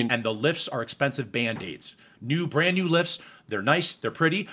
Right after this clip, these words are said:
Speaker 2: they'll help a little bit around the edges, but they won't solve the inherent problem of that these communities and these regions have capacities they can handle at one time.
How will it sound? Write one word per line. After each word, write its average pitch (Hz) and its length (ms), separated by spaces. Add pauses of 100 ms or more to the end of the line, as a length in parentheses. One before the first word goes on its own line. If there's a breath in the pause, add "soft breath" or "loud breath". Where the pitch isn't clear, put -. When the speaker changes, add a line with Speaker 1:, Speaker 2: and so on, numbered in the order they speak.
(140 loud breath)
Speaker 2:
they'll 110 120
help 151 220
a 151 40
little 139 220
bit 135 120
around 127 220
the 117 120
edges, 139 360 (220 loud breath)
but 135 120
they 117 120
won't 139 300
solve 123 340
the 113 120
inherent 123 460
problem 101 580 (300 soft breath)
of 104 460 (260 soft breath)
that 117 180
these 143 220
communities 120 800 (220 soft breath)
and 120 100
these 127 180
regions 117 360
have - 340
capacities 110 840
they 107 120
can 101 120
handle 107 380
at 80 100
one 87 300
time. 76 420